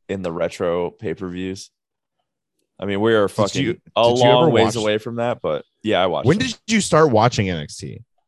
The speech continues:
Speaker 2: Like, what was
Speaker 1: Uh,
Speaker 2: the first one you remember watching, like, around it when it started?
Speaker 1: Oh, shit.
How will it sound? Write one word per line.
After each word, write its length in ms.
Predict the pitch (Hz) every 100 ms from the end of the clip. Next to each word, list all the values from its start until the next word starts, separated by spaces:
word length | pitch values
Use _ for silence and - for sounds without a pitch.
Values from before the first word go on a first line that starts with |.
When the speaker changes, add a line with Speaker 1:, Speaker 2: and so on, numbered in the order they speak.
| _
Speaker 2:
Like, 180 | 98 104
what 100 | 110
was 80 | -
Speaker 1:
Uh, 40 | -
Speaker 2:
the 60 |
first 260 | 156 151 143
one 140 | 147
you 60 | 143
remember 240 | 135 131
watching, 500 | 107 110 110 110 107
like, 160 | 104 95
around 280 | 95 92 90
it 20 |
when 140 | 92
it 80 | 87
started? 420 | - 87 80 78 - _ _ _ _ _ _ _ _ _ _ _ _ _ _ _ _ _
Speaker 1:
Oh, 300 | 104 98 87
shit. 520 | - - - 92 90